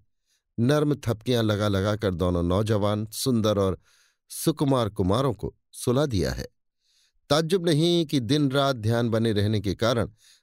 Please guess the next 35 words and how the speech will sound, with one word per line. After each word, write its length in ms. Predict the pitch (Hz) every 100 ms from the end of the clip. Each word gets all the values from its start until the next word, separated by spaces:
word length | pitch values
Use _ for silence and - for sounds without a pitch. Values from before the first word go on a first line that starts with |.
| -
दोनों 320 | 113 147 156
कुमार 340 | 127 127 131 123
इस 140 | 113
समय 260 | 120 117 113
स्वप्न 420 | - 107 110 104
में 220 | 104 101
भी 140 | 101 147
अपनी 260 | 110 101 110
अपनी 260 | 107 104
माशुकाओं 600 | 98 92 92 - 98 101
से 220 | 95 95 - _ _ _ -
लाड़ 280 | 101 113 120
प्यार 320 | 95 101 95
की 140 | 80 87
बातें 360 | 82 78 71 - _ _ _ _ -
कर 140 | 120
रहे 220 | 127 90
हों 160 | 71 53 _ _ _ _ _ _ -
और 220 | 120 117
उन्हें 260 | 110 113 104 - _ _
इस 160 | 131 117
बात 300 | 110 123 127
का 120 | - 98
गुमान 420 | 92 107 117 104
भी 120 | 120
न 60 | 151
हो 300 | 113 139 147
कि 120 | 131
पलक 380 | 107 113 117 101
उठते 320 | 104 - 147
ही 160 | 113 87 _ -
रंग 200 | 104 107
बदल 340 | 90 92 135 131
जाएगा 340 | 127 123 131
और 220 | 110 104